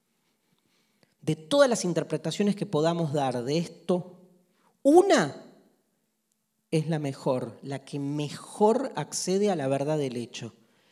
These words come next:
El resto, bueno, hay interpretaciones mediocres, incompletas, ignorantes,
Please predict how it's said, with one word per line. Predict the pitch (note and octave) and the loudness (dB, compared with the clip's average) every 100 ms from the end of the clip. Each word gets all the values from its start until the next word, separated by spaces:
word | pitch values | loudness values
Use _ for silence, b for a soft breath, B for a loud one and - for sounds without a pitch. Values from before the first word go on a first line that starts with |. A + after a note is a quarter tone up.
| b b | b b
El | F#3+ G3+ | 2 2
resto, | B3 D4+ D4 - G4+ | 2 2 0 2 6
bueno, | F#3+ D#3 D#3 E3 - | 6 6 2 -2 0
hay | F3 D#3 | 2 2
interpretaciones | D3 - C#3 C#3 C3 - D#3 C#3+ - - _ - | -2 -6 -8 -8 -8 -4 -4 -4 -6 -14 _ -10
mediocres, | C#3+ D#3 G3+ G#3 G3+ G3+ G#3 - B B B B - | -8 -2 2 2 0 -4 -6 -8 B B B B -8
incompletas, | E3 C#3 C3+ D#3 F3+ F3+ F3 E3+ - - _ - | -4 -2 -4 -2 -2 -4 -6 -10 -12 -20 _ -16
ignorantes, | E3+ D3+ C#3 C#3 D#3+ D#3+ D#3 D#3+ - | -8 -6 -2 -2 -2 -4 -4 -6 -8